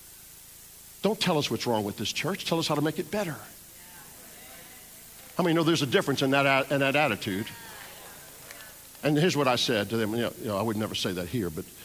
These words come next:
here's what I said to them. If you, if you're gonna sit here in the seats and just criticize, talk to the hand. We're not listening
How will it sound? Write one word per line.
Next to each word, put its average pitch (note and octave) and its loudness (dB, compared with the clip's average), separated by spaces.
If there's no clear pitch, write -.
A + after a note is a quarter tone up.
here's C3+ -6
what D3 -2
I - 0
said A#2 0
to G2+ -2
them. F#2 -2
If - 0
you, A#2+ -6
if C3+ -4
you're C3+ -4
gonna D3+ 2
sit - 2
here C#3 0
in B2 2
the A2+ 0
seats - -2
and C3+ 0
just B2 -2
criticize, A2 0
talk D#3 0
to E3 0
the D#3 2
hand. C#3+ 0
We're G#3 6
not A3+ 6
listening A3+ 6